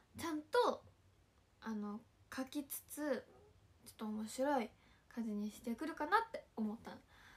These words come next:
だから、私はちょっともうそういう感じで、あの、ボケを、ボケるというか、まあ、あの、うん、ちょっとバカになろうかなって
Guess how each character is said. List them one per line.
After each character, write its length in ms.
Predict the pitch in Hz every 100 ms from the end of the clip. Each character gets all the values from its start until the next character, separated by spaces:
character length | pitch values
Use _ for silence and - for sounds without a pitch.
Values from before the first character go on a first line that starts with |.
| - - -
だ 100 | 311
か 100 | 294
ら、 160 | 302 285
私 300 | 269 277 302
は 160 | 320 320 -
ち 80 | -
ょ 0 |
っ 40 | 269
と 40 |
も 220 | 254 233
う 60 | 233
そ 140 | 240
う 60 | 240
い 100 | 233
う 40 |
感 200 | - 240
じ 100 | 240
で、 100 | 254
あ 200 | 269 254
の、 420 | 233 233 226 226 -
ボ 100 | 220
ケ 120 | 240
を、 160 | 285 -
ボ 160 | 220 226
ケ 140 | 311
る 100 | 262
と 100 | 247
い 40 | 214
う 40 |
か、 80 | 220
ま 240 | 220 208
あ、 40 | 208
あ 40 |
の、 340 | 202 196 - - - - - - - - - - - -
う 40 | 233
ん、 180 | 214 208
ち 160 | - -
ょ 40 |
っ 20 |
と 60 | - - 247
バ 100 | 233
カ 220 | - 226
に 140 | 220
な 100 | 208
ろ 80 | 226
う 40 | 240
か 160 | 269
な 100 | 247
っ 20 | 277 403 427 -
て 200 | 269 247